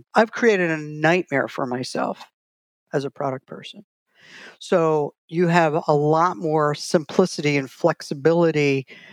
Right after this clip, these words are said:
when you have one backlog. So it makes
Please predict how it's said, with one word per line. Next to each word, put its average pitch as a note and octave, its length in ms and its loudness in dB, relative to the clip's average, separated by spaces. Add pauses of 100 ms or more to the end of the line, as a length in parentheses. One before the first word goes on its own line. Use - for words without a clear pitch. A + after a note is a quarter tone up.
(220)
when D#3+ 200 -2
you D#3+ 60 0
have D#3 200 2
one D3 280 2
backlog. - 640 0 (840)
So D3 440 0
it C#3+ 140 0 (100)
makes - 640 -2